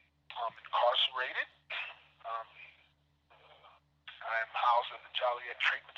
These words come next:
Center in Joliet, Illinois. Um, I've been serving this life sentence since I'm eighteen, and I'm now forty-two. Um, I would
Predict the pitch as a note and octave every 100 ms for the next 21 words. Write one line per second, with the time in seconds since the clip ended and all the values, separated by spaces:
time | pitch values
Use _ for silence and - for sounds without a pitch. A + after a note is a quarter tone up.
0 | - C3 C3+ B2 A#2+ A#2 A#2 A#2 A2+ A2
1 | A2+ A#2+ C#3 D#3+ F3 F#3+ - - _ _
2 | _ _ _ - A2+ A2+ A2+ - - -
3 | - - - - - B2+ B2 B2 A#2 A#2
4 | A#2+ A#2+ A#2+ - C3 - D#3+ - - -
5 | - - - - - - - - - -
6 | - - A#2 A#2 - - - - - A#2+
7 | - - - - G#3 A3 _ _ - -
8 | - - - - - B2 A#2+ A#2+ _ -
9 | _ _ _ _ - - - B2+ C3 B2+